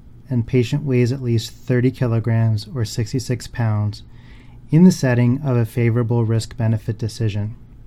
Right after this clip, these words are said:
Note that these restrictions do not apply to air medical. Children are not to be intubated at all unless you are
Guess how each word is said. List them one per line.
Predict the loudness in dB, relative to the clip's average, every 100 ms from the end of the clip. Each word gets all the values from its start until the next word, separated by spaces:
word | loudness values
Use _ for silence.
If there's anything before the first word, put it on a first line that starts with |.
| -20 -20 -20 -20 -20 -20 -20 -20 -20 -20 -20 -20 -20 -10 2
Note | 6 6
that | 4 0
these | 2 2
restrictions | -2 0 -2 2 0 0
do | 0
not | 0 0
apply | -2 -2 -2
to | -2
air | -2 0
medical. | 0 -2 -4 -8 -12 -16 -20 -20 -20 -20 -20 -20 -20 -20 -20 -20 -20 -16
Children | 0 2 6 6
are | 6 4
not | 2 0
to |
be | 0 2
intubated | 2 0 0 0 0
at | 0
all | 0 2 0 -4 -18 -20 -14 -4
unless | 0 0 0
you | 0
are | -2 -4